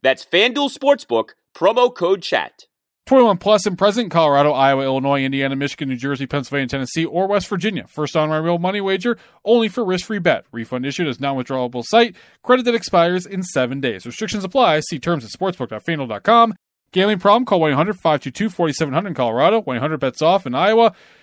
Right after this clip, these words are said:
Speaker 2: one eight hundred nine with it Indiana, one eight hundred two seven oh seven one one seven for confidential help in Michigan, one eight hundred gambler, New Jersey, Pennsylvania, Illinois, Virginia, Tennessee, one eight hundred eight eight nine nine seven eight nine, or in West Virginia, visit W W W dot one eight hundred gambler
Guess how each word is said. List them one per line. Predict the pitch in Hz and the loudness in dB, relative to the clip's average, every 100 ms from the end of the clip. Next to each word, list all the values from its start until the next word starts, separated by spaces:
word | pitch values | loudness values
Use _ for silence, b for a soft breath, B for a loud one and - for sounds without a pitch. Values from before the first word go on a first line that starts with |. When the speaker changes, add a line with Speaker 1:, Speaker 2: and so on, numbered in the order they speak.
| b | b
Speaker 2:
one | 214 233 | 2 4
eight | |
hundred | 233 254 | 4 4
nine | 240 240 233 | 2 2 0
with | 277 | -2
it | 156 | -2
Indiana, | 147 143 143 170 | -4 -2 -2 -2
one | 156 127 | -2 -4
eight | |
hundred | 151 165 | -4 -4
two | 185 | -6
seven | - 135 151 | -4 -4 -2
oh | 170 | -2
seven | - 233 196 | 0 -2 -2
one | 165 | -2
one | 139 | -2
seven | 123 175 | -2 -2
for | 170 | -2
confidential | 147 156 156 143 135 | -2 -2 -2 -6 0
help | 160 - | 0 0
in | 139 | -6
Michigan, | 208 240 220 185 b b | -2 0 -2 -4 b b
one | - 180 | -2 2
eight | |
hundred | 214 214 | 2 0
gambler, | 175 226 135 98 | 2 2 2 -6
New | 101 | -8
Jersey, | 120 131 | -6 -4
Pennsylvania, | 147 143 113 147 143 | -4 -6 -4 -4 -4
Illinois, | 123 139 | -4 -4
Virginia, | 117 107 180 208 190 _ _ _ _ | -6 -4 -2 0 -2 _ _ _ _
Tennessee, | 208 226 - 254 131 | 0 0 0 0 0
one | 123 151 | -2 -2
eight | 156 | 0
hundred | 185 190 | 0 0
eight | 165 175 | 0 2
eight | 160 | 2
nine | 165 180 175 | 0 -2 -2
nine | 151 | -4
seven | 139 151 147 | -2 -2 0
eight | 202 | -2
nine, | 202 202 - | -2 -4 0
or | 233 | 2
in | 202 | 2
West | 143 - | 0 -6
Virginia, | 120 208 220 185 | -6 -4 -4 -2
visit | 254 180 123 _ - | -2 0 -4 _ -4
W | 226 | -2
W | 202 147 143 | 0 -2 0
W | 175 202 | -2 0
dot | 127 104 | -2 -2
one | 175 | -4
eight | 170 | -4
hundred | 127 107 | -6 -4
gambler | 165 202 214 | -2 -2 -4